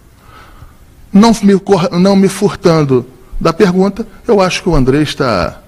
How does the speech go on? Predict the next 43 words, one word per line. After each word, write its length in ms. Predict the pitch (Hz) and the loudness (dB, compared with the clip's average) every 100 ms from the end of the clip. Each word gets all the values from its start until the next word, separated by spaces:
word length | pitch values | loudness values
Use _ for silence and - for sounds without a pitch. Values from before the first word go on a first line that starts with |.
| - - - | -20 -12 -4
tá 140 | 123 | -2
errado 340 | 87 117 110 | 0 -2 -2
nesse 200 | 101 98 | -6 -6
processo, 760 | - - - 117 117 - 107 110 | -10 -10 -6 -4 -4 -6 -10 -8
eu 160 | 95 95 | -4 -4
acho 220 | 101 - | -4 -6
que 80 | 98 | -6
o 80 | 98 | -4
Andrés, 600 | 92 98 101 95 - - - - - - | -2 -2 -2 -4 -8 -14 -20 -20 -20 -6
é, 720 | 98 95 92 92 92 87 80 - - | 0 2 2 0 -2 -4 -6 -14 -4
eu 80 | 104 | -4
acho 140 | 117 | -2
que 60 | 135 | -4
a 20 | |
preocupação 580 | 135 127 135 143 - 117 | -4 -4 -4 -4 -2 -2
do 100 | 107 | -2
Andrés 360 | 98 135 147 | -2 -2 -2
tem 140 | - 127 | -4 -6
que 80 | - | -4
ser 160 | 135 | -2
em 60 | 127 | 0
relação 420 | 113 98 - 160 | 0 -2 -2 -2
à 40 | |
segurança. 680 | 147 - 180 196 104 - - - - - _ _ _ - - _ | 0 0 0 0 0 -4 -12 -18 -20 -20 _ _ _ -20 -20 _
A 80 | - | -10
segurança 680 | - 117 104 92 120 147 156 | -6 -4 -2 0 0 -2 -4
de 100 | 135 | -4
quem 160 | 143 127 | -2 0
vai 160 | 123 | 0
ao 80 | 143 | 0
estádio. 540 | 139 - 87 65 - - - - - - - | -2 -4 -4 -4 -14 -20 -20 -20 -20 -20 -12
Você 280 | 110 113 139 | -6 -2 0
vê 260 | 107 127 117 | 0 0 0
aí 140 | 107 | 0
em 60 | 107 | 0
outros, 460 | 101 101 107 - - - - - - - - | 0 -2 -6 -8 -16 -20 -20 -20 -20 -10 -2
em 80 | |
outros 280 | 101 101 101 | 0 0 -4
esportes, 560 | 117 - 131 160 156 113 | -6 -2 0 0 -2 -2
em 160 | 104 | 0
outros 300 | 98 95 - | 0 -2 -2
lugares, 580 | 110 123 120 135 147 - - - - - - | 0 2 0 -2 -6 -14 -18 -20 -20 -20 -20
que 280 | - 185 113 | -4 -2 -2